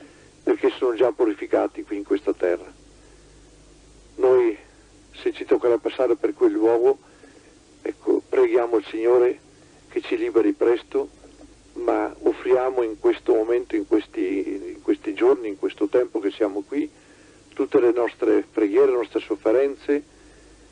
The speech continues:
perché liberare le anime del purgatorio vuol dire poi liberare anche noi. Le anime ci aiutano, non possono più pregare per loro, ma pregano per noi, e ci aiutano e come ci aiutano.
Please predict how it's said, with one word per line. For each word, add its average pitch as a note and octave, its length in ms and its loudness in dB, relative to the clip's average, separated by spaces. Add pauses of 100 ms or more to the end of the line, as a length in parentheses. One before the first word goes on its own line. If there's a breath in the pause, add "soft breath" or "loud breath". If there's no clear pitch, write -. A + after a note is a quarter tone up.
(160)
perché - 280 0
liberare B2 440 2
le A#2+ 100 4
anime B2+ 240 2
del A2+ 120 2
purgatorio A2 640 0
vuol A2 160 2
dire A2+ 340 2
poi G#2 320 2
liberare G#2 440 0
anche G#2 180 -4
noi. F#2+ 280 -2 (720 soft breath)
Le A#2 100 0
anime B2+ 360 0
ci - 120 -2
aiutano, G2+ 480 0 (360)
non G#2 160 -10
possono B2+ 360 -2
più A#2 200 -4
pregare A2+ 400 2
per G2+ 180 -2
loro, C3 380 4 (560 soft breath)
ma G#2 100 -2
pregano A2+ 420 2
per G2 200 -4
noi, E2+ 320 -8 (760 soft breath)
e A#2 120 2
ci - 140 -2
aiutano A2+ 440 2
e G#2 120 2
come A2+ 260 -2
ci - 120 -4
aiutano. F2+ 520 -2